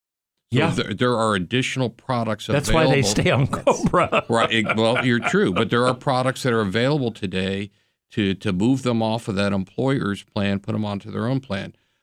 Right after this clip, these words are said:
Speaker 1: Or a, an employee, you've got your dependents on the plan, you have a dependent that turns age twenty-five. There are great opportunities today with short-term catastrophic products. My daughter had an opportunity, uh, when she left an employer at twenty-five,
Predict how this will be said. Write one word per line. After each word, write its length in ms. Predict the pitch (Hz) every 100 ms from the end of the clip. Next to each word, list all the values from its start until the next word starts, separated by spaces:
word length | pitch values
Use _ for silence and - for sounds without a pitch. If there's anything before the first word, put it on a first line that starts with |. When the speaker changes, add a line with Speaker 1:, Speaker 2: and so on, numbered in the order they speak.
| -
Speaker 1:
Or 400 | 113 120 120 - _ _ -
a, 100 | 131 127
an 140 | 127
employee, 800 | 120 - 151 147 - 160 101 - -
you've 200 | 113 92
got 160 | 113
your 100 | 113
dependents 440 | 104 98 135 131 131
on 120 | 123
the 80 | 117
plan, 420 | - 113 123 127
you 80 | 98
have 180 | 107 101
a 200 | 98 90
dependent 500 | 95 - 123 120 107
that 60 |
turns 260 | 123 113 110
age 240 | 113 107
twenty-five. 720 | - 117 107 - 117 127 143 - _ _ -
There 120 | 139
are 100 | 113 - -
great 220 | 185 175
opportunities 920 | 147 143 139 - 135 131 113 101 -
today 320 | 113 101 101
with 200 | 101 95
short-term 840 | - - 135 139 - 127 123 123 - _ _ _
catastrophic 640 | 131 123 127 127 120 110 -
products. 500 | 117 107 104 98 - _ _ -
My 160 | 117 151
daughter 600 | 127 120 123 123 104 101
had 240 | 110 104
an 100 | 104
opportunity, 960 | 110 110 120 107 110 101 101 104 107 -
uh, 380 | 107 101 101 101
when 140 | 104
she 140 | - 104
left 280 | 104 110
an 80 | 113
employer 360 | 113 - 104 104
at 80 | -
twenty-five, 680 | 107 117 113 101 101 107